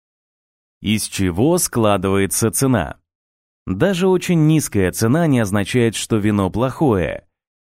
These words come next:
Здесь главное, чтобы напиток не имел дефектов, не потерял в качестве в процессе хранения и нравился потребителю. Что касается так называемых порошковых вин,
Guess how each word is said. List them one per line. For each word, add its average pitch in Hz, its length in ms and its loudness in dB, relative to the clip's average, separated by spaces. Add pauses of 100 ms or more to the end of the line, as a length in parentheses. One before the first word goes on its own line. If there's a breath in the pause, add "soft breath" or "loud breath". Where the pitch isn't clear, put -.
Здесь 135 440 -2
главное, 139 460 2
чтобы 110 320 0
напиток 156 600 -2
не 190 240 2
имел 147 280 2
дефектов, 127 800 -2
не 185 160 2
потерял 156 460 0
в - 80 -20
качестве 107 560 -2
в - 80 -12
процессе 104 540 0
хранения 123 640 0
и 185 180 -2
нравился 120 640 2
потребителю. 127 920 0 (380)
Что - 260 -4
касается 139 640 0
так 120 240 -2
называемых 107 800 0
порошковых 113 720 0
вин, 147 260 0